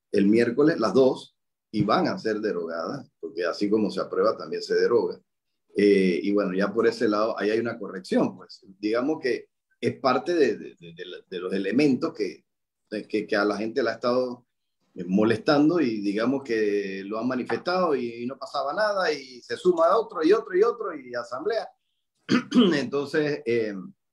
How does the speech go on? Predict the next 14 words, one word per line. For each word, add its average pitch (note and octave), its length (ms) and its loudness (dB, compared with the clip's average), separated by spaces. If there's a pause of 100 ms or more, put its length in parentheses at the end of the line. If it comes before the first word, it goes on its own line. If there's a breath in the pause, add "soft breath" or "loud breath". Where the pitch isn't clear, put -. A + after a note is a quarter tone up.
(200)
estas A#2+ 260 -2
cosas B2 320 -4
tienen A#2+ 300 0
que F#2+ 100 -2
ir, G2+ 340 0
eh, F#2+ 140 -2
eh, F2+ 540 -2
corrigiéndose. F#2 600 0
Yo F#2 120 2
creo C3 180 4
que C3 380 4
dentro F#2+ 400 0
de F2+ 180 -2
cada B2 440 0